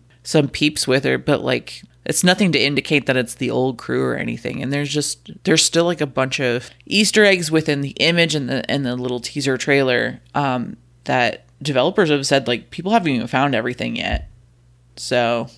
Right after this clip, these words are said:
they kind of make it sound like they're gonna try to tie together the, the Milky Way stuff, so, like, the O G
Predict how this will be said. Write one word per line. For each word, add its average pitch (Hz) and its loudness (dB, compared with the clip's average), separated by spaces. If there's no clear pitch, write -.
they 165 2
kind 190 -2
of 208 2
make 185 0
it 170 -2
sound 160 0
like 147 0
they're 156 0
gonna 143 -4
try 147 0
to 143 -8
tie 139 -2
together 135 -2
the, 131 -4
the 143 -4
Milky 131 -6
Way 151 -2
stuff, 156 2
so, 139 0
like, 120 -2
the 120 -6
O 135 -2
G 131 -4